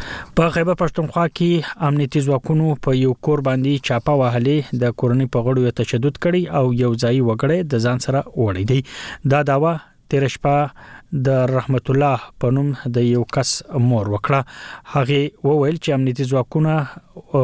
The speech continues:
ورباندې تشدد کړی، په وهلو ټکولو یې زوی رحمت الله ور زخمي کړی دی. د هغې ویډیو په سوشل میډیا هم خپره سوې چې په مخ یې زخمونه لیدل کېږي. د رحمت الله مور زیاته کړې چې زوی یې په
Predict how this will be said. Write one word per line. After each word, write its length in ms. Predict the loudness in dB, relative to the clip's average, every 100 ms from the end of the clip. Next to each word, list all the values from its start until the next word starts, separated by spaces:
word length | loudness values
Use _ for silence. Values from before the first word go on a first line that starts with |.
| 4
ورباندې 380 | 2 2 0 -2 -4
تشدد 340 | -4 -2 -2 0
کړی، 240 | 0 0 2
په 80 | 2
وهلو 260 | 2 0 -2
ټکولو 400 | -4 0 2 4
یې 120 | 2 0 -6 -20 -10 -4 0
زوی 180 | 2 0 -2 -4
رحمت 320 | -2 0 0
الله 120 | 0 2
ور 100 | 0 -4
زخمي 240 | -4 -4 0
کړی 160 | 0 2
دی. 60 | 0 0
د 100 | 0
هغې 180 | 0 0
ویډیو 300 | 0 0 0
په 100 | -2 -2
سوشل 260 | -2 0
میډیا 260 | 0 2 0
هم 80 | -2
خپره 180 | -2 -2 0
سوې 180 | 0 0
چې 60 | -2 -2
په 60 | -2 -4 -18 -2 0
مخ 120 | 0 0
یې 60 | -2
زخمونه 340 | -2 0 0 0 0
لیدل 220 | -2 -2
کېږي. 240 | -2 0 -2 -4 -14 -10 0 2
د 120 | 2 0
رحمت 240 | -2 0
الله 180 | 0 2
مور 160 | 0
زیاته 240 | 0 -2 -2
کړې 160 | 0 -2 0
چې 200 | -2 0
زوی 140 | 2
یې 240 | 2 0
په 40 | -2